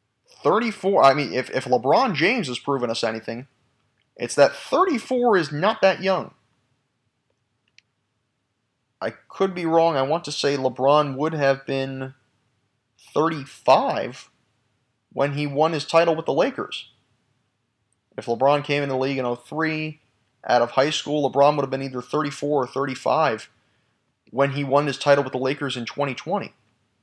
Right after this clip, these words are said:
So this team, again, they're aging, but they're not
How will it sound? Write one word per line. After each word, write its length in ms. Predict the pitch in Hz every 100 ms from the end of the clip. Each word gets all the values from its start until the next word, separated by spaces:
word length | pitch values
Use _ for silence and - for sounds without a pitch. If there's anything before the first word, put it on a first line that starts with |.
| _ _ _ _ _
So 240 | - -
this 220 | 190 381 -
team, 280 | 262 262
again, 640 | 226 160 214 254 135 135 156 _ _ _ _ _ _
they're 340 | 127 151 254 165
aging, 580 | 214 277 143 117 120 - _ _ _ _ _ _ _ -
but 380 | 123 - 139 127
they're 300 | 226 359 359
not 360 | 247 254 269